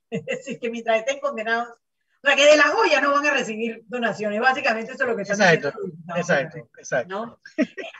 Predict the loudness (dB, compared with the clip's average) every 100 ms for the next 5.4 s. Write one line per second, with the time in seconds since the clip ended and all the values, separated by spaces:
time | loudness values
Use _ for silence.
0 | -4 -2 -2 -2 0 0 0 0 0 -2
1 | -8 -8 -8 -8 -8 -8 -6 -6 0 2
2 | 2 0 -2 -2 -2 0 -2 -4 -8 -10
3 | -10 -8 -8 -10 -14 _ -10 -8 -8 -10
4 | -12 -10 -12 -8 -8 -8 -8 -10 -10 -12
5 | -10 -10 -12 -20